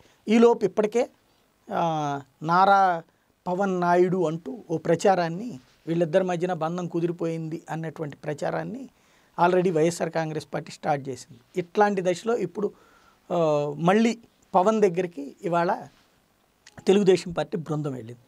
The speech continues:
అదే సందర్భంలో పవన్ వ్యవహరించినటువంటి తీరులో కూడా కాకుండా ఓపెన్గా ఇద్దరి పొత్తు అన్నటువంటి దాన్నే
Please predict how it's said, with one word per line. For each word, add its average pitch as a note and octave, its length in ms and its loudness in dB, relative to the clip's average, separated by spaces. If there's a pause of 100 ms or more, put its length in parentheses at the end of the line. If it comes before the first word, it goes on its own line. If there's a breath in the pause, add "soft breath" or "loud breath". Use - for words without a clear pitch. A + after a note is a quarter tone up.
(340 soft breath)
అదే A#3 200 6
సందర్భంలో G#3+ 520 0 (160)
పవన్ A#3+ 320 4
వ్యవహరించినటువంటి G3 960 0
తీరులో F#3+ 420 -4
కూడా F3 200 -2
కాకుండా E3+ 480 -4 (460 soft breath)
ఓపెన్గా A3+ 760 6 (580)
ఇద్దరి F3+ 320 4
పొత్తు A3+ 440 0
అన్నటువంటి F#3 580 -2
దాన్నే F3+ 440 -4